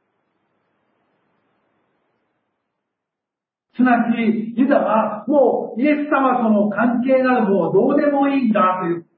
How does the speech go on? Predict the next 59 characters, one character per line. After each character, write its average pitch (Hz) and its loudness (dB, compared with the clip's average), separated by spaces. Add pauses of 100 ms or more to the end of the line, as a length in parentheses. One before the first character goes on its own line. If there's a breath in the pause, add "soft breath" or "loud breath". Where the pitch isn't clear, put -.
そ 220 0
の 214 2
破 - -2
綻 233 2
を 226 0
示 214 2
し - -2
て 160 -2
い - -6
る - -6
例 143 -6
で 127 -6
あ - -12
る。 - -20 (1200)
ま 240 2
あ、 220 -2
塩 247 -2 (120)
な 226 0
ん - -4
か - -8
ど 151 -4
う - -2
で 214 2
も 220 0
い 220 -6
い - -14
と - -16
い - -18
う - -18
こ - -20
と - -20 (120)
で。 - -20
イ 170 2
エ 175 0
ス - -8
様 156 -2
の 170 -4 (460)
内 160 -2
住、 185 -6 (840)
あ - 2
る 196 -2
い 196 0
は 202 -2
清 226 0
め、 - -2 (920)
聖 220 2
霊 226 4
の 226 2
満 220 2
た 240 -4
し 254 -8
に 240 -2
よ 208 0
っ - -6
て 190 0
私 208 -2
た 170 -10
ち 156 -18
は 160 -4